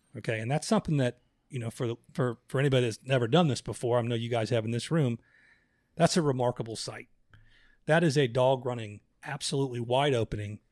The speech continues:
wide open, who gets a whiff of a live bird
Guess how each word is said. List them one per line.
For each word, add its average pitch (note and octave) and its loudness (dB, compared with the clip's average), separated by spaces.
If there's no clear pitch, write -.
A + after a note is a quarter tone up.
wide D3+ 6
open, A#2+ 2
who C#3+ 2
gets D#3 0
a F3 6
whiff C3+ 2
of A#2 2
a A#2 -6
live C3+ 0
bird A2 0